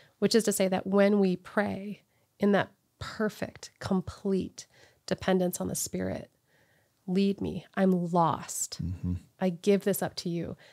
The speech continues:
Speaker 1: that that's actually when we become most human, according to Barth.
Speaker 2: Hmm.
Speaker 1: That the perfection of prayer is actually the perfection of what it means to be human.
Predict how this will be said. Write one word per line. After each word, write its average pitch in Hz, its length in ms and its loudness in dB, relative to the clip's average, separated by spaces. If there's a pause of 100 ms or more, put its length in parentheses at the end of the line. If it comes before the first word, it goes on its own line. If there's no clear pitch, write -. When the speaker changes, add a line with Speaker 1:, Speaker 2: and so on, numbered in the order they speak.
(120)
Speaker 1:
that 196 120 0
that's 202 160 4
actually 214 260 4
when 190 100 6
we 185 120 2
become 175 420 0
most 165 360 0
human, - 380 -8 (600)
according - 360 -4
to - 120 -8
Barth. 101 240 -6 (320)
Speaker 2:
Hmm. 107 120 2 (140)
Speaker 1:
That - 240 0 (340)
the 208 80 0
perfection 196 560 0
of 170 120 -2
prayer 165 220 0
is 165 100 -2
actually 170 240 -4
the 170 60 -6
perfection 165 460 -4
of 175 100 -10
what 190 100 -8
it 220 100 -12
means 190 200 -8
to - 100 -8
be 202 100 -10
human. - 340 -10